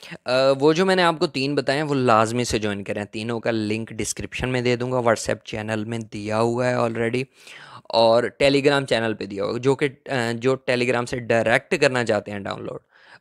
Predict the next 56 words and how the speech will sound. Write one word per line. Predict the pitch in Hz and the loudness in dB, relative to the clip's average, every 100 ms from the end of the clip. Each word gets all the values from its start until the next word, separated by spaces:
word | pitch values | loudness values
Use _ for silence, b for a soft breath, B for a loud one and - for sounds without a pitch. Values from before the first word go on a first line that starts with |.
| - | -4
और | 107 | -2
डाउनलोड | 104 107 107 101 | 0 2 2 0
कह | 104 | -2
रहा | 98 | -4
हूँ, | 101 | -4
सॉरी, | 107 107 | -4 -2
ओपन | 107 107 113 | -2 -2 -6
करना | 107 107 | -6 -6
चाहते | 104 110 120 | -6 -6 -2
हैं, | 123 | 2
वो | |
वहाँ | 123 117 110 | 2 2 0
से | 120 | -2
जाके | 107 104 107 | -2 -4 -6
कर | 107 | -8
सकते | - 104 117 | -10 -12 -12
हैं। | 117 - b b _ | -12 -14 b b _
बाकी | 120 120 117 | -6 0 2
YouTube | 117 110 117 107 | 2 -2 -8 -6
की | 113 | -8
डिस्क्रिप्शन | 107 - 113 - 117 | -8 -6 -6 -4 -4
में | 113 110 | -2 0
भी | |
होगा। | 110 107 117 | 0 2 6
वहाँ | 151 170 | 6 4
से | |
थोड़ी | 175 180 | 4 2
मुश्किल | 165 151 170 | 2 2 2
होती | 147 - | 4 6
है, | 143 | 4
आपको | 143 143 | 6 4
पहले | 139 | 4
वीपीएन | 139 135 139 135 | 4 0 -2 0
on | 135 127 | -2 0
करना | 127 127 | -2 0
पड़ता | 127 120 127 | -2 -2 0
है, | 123 | 0
फिर | 123 | 2
वहाँ | 127 123 | 0 0
पे | 123 | 0
क्लिक | 123 120 - | -2 -4 -2
करना | 120 120 117 | -4 -2 -2
पड़ता | 117 113 | -2 0
है, | 117 117 B B B - | 0 -2 B B B 0
फिर | 127 | 4
ओपन | 120 120 120 | 4 4 0
होता | 113 - 117 | 0 2 4
है | 113 | 4
वो, | 117 | 2
फिर | 110 113 | 0 -2
कभी | 117 120 | 0 2
एरर | 113 110 | 4 2
भी | 110 110 | -2 0
दे | 110 | 0
देता | 107 104 | 0 -2
है। | 123 | -2